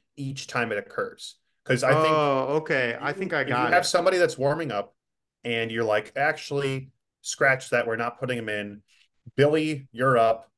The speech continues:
Speaker 1: Uh, Billy s-, probably is gonna start warming up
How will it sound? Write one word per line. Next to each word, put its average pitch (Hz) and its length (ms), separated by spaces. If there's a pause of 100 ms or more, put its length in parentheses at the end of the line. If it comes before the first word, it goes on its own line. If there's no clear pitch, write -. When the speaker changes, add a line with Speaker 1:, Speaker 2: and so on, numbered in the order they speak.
(320)
Speaker 1:
Uh, 104 360 (100)
Billy 131 400 (180)
s-, - 220
probably 139 380
is 135 80
gonna 135 120
start 123 280
warming 123 240
up - 180